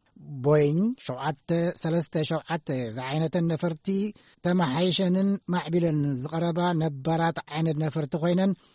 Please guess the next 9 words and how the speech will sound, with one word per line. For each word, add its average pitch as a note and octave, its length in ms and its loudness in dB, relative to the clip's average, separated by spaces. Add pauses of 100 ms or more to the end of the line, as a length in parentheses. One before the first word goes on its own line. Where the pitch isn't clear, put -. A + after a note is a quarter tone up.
(320)
ብዘለወን D3+ 640 0
ቁጠባ D#3+ 360 -6 (100)
ሃልኪ C#3 340 -4
ነዳዲ፣ C3+ 360 -2 (520)
ናይ B2 280 -2
ባርዕ D3+ 360 2
መቆጻጸሪ D#3 640 -6 (100)
ናውትን D3+ 500 -2
ካልኦትን D3 540 -4